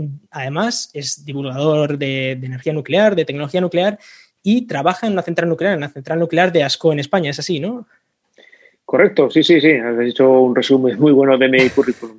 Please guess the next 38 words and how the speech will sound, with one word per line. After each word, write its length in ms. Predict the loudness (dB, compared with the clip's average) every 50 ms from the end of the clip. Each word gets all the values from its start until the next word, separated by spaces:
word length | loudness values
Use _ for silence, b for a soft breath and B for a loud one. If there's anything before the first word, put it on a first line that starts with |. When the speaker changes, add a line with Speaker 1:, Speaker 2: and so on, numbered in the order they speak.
| -12 -12
Speaker 2:
sí, 80 | -12 -12 -12 -10
exactamente. 600 | -6 -2 -2 0 2 2 2 2 0 0 -4 -4 -6 -8
Speaker 1:
<laughs> 100 | -6 _
Speaker 2:
Para, 480 | 2 4 4 6 6 6 6 4 4 2
para 180 | 2 2 4
trabajar 240 | 4 2 2 2 2
en 60 | 0
la 80 | 0 0
central 240 | 0 0 2 2 2
nuclear, 340 | 4 4 6 4 4 4
pues 240 | 4 2 0 0 -2
necesito 460 | -2 -2 -4 -4 -6 -2 2 4 4
dos 160 | 4 4 4 2
licencias: 560 | 0 0 0 -4 -2 0 0 0 0 0 -4
licencia 420 | -10 -8 -8 -6 -4 -2 0 2
de 140 | 2 2 2
operador, 580 | 0 0 -2 -2 0 2 4 4 4 4 4 2
eh, 200 | 2 0 0 0
de 120 | -2 -2
reactor 320 | -2 -2 -2 0 0 0
y 80 | 0 0
turbina, 500 | -4 -2 2 2 4 4 4 2 0 -2 b b b b b b b b b
y 380 | 2 4 4 6 6 4 4 2
que 100 | -2 -4
son 140 | -6 -6 -4
tres 120 | -4 -4
años 260 | -2 -2 0 -2 -2 -2
de 80 | -2
estudio, 500 | -2 2 2 4 6 6 6 6 6 4
y 80 | 4 2
licencia 480 | 2 2 2 2 2 2 4 4 4
de 80 | 4 4
supervisor, 560 | 2 2 2 2 2 2 2 2 2 2 4
que 100 | 2 2
fueron 300 | 2 2 2 2 2 0
dos 140 | -2 0 0
años 260 | 0 -2 -2 -6 -12
más. 360 | -14 -16 -14 -14 -16 -18 _